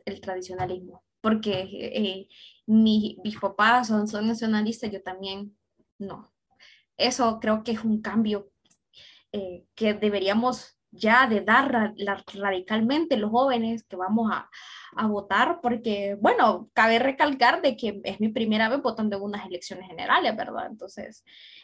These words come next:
eh, entonces, y creo que ya dejar a un lado ese tradicionalismo, o sea, no, ya darle un stop y decir, "Yo voy a votar por quien veo que realmente puede hacer un cambio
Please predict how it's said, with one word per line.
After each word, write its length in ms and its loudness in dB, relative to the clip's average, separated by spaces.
eh, 360 -2
entonces, 1000 -2
y 280 -4
creo 260 2
que 340 0
ya 720 2
dejar 360 2
a 80 6
un 140 0
lado 320 6
ese 220 -2
tradicionalismo, 1200 0
o 60 -20
sea, 440 -6
no, 640 2
ya 320 2
darle 420 -4
un 200 4
stop 680 6
y 120 0
decir, 420 -4
"Yo 220 4
voy 360 4
a 60 6
votar 540 2
por 180 -4
quien 320 -6
veo 400 2
que 160 -6
realmente 640 0
puede 280 -4
hacer 400 -4
un 200 -8
cambio 540 0